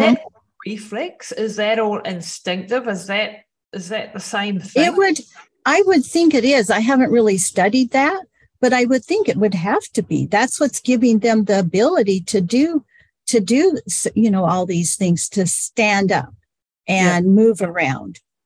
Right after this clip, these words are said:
Speaker 2: And so they, because like a cow or a horse or something, or even a cat or whatever, they're more prey animals. So they have to be able to get moving when they're born,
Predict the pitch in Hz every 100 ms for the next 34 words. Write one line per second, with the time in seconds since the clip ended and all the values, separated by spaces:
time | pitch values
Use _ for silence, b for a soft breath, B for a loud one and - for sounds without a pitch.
0 | _ 160 202 - 233 220 240 202 262 -
1 | 330 349 330 285 - - _ _ _ -
2 | 190 208 220 202 - - 190 220 220 180
3 | 170 226 233 233 - 226 226 240 220 208
4 | b b b - 202 - 202 190 - 226
5 | 208 202 214 208 220 185 - 233 262 254
6 | 220 - 214 220 226 214 - _ _ _
7 | _ - - 262 269 240 202 196 208 214
8 | 220 - 202 190 185 339 427 - 190 180
9 | 170 165 160 160 - - 185 156 143 156
10 | 165 151 156 - 143 -